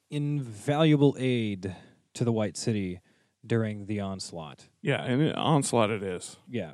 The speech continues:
Speaker 1: absolute onslaught. So together, Gandalf with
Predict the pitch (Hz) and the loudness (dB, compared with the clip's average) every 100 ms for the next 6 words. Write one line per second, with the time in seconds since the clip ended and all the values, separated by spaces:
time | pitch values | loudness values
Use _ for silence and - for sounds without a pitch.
0 | - - 120 113 - 113 107 104 98 - | -16 -8 -6 -6 -6 -4 -4 -4 -6 -8
1 | 95 82 _ _ _ - - 120 131 156 | -8 -8 _ _ _ -6 0 2 4 6
2 | 156 151 143 156 131 127 147 131 113 139 | 6 6 6 2 -2 0 2 4 2 2
3 | - - 110 110 104 - | -2 -12 -4 0 0 -4